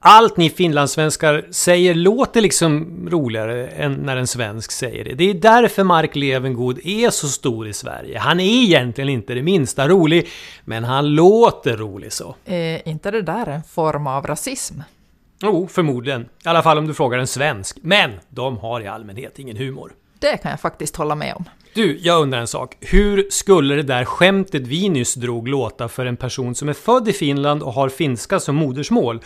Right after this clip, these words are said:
Speaker 1: Alltså, låter din dialekt rolig även för henne, eller blir mitt uttal roligare då? Kan vi testa det på någon lämplig människa?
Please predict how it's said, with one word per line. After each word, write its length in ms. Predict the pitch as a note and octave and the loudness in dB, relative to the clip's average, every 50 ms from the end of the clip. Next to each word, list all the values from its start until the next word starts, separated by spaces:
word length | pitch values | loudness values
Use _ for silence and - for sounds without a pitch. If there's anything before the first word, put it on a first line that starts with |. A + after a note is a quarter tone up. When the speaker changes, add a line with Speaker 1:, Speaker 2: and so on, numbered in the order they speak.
| - - - - - _ _ | -18 -20 -20 -20 -20 _ _
Speaker 1:
Alltså, 220 | - D#3 D3 F3 F3+ | -4 -2 0 2 2
låter 300 | E3 F#3+ F3+ F#3 G3 F#3+ | 4 4 2 2 0 -2
din 500 | D#3+ D3 C#3 F#3 A#3 B3 B3 A#3+ A#3 G#3 | -2 -2 -2 0 2 2 2 2 2 2
dialekt 420 | A3 G#3 F#3 D3+ C3+ C3 - - | 2 2 2 2 0 -2 -2 -2
rolig 480 | D3+ E3+ D#3+ C3 A#2+ A#2+ B2+ B2+ B2+ - D#3+ | 0 0 0 0 -2 -2 -2 -2 -4 -4 -6
även 260 | D3 C3+ B2 C3 C3 | -6 -4 -4 -6 -6
för 120 | - D#3 | -4 -2
henne, 500 | C#3+ D3+ F#3 G3 D#3+ E3+ G3+ A#3+ A#3 A3+ | -2 0 2 0 0 0 -2 -2 -2 -4
eller 320 | G3+ - E3 E3 E3 E3+ E3 | -4 -4 -4 -4 -2 -2 -2
blir 200 | D3 D#3+ F3 E3+ | 0 0 0 2
mitt 460 | E3+ F3 F#3+ B3 A#3+ - - - - | 2 2 0 0 0 -2 -6 -16 -12
uttal 580 | G3+ F3+ D3+ C3+ - - - A#2+ G#2+ G#2+ A2+ A#2 - _ _ _ _ | -8 -6 -6 -6 -8 -8 -8 -6 -6 -6 -10 -12 -14 _ _ _ _
roligare 420 | - C#3 C#3 A2+ G2+ F2+ - A#2+ - | -4 -4 -4 -4 -4 -10 -12 -14 -14
då? 260 | C3+ C3+ D3 - - - | -14 -14 -16 -16 -6 2
Kan 220 | E3 F#3 G#3 G#3+ | 6 6 6 6
vi 80 | A#3 A#3 | 4 0
testa 360 | - B3 A3 - - A3+ F#3+ | 0 0 0 0 0 0 0
det 80 | C3+ | 0
på 100 | A2 - | -2 -4
någon 180 | B2 B2 A#2+ A#2+ | -8 -8 -6 -4
lämplig 360 | B2+ C3+ A2+ F#2 - - - | -4 -6 -6 -8 -12 -14 -14
människa? 440 | C3 C#3 D3+ D#3+ - - - F3 E3 | -14 -14 -14 -14 -14 -14 -14 -14 -16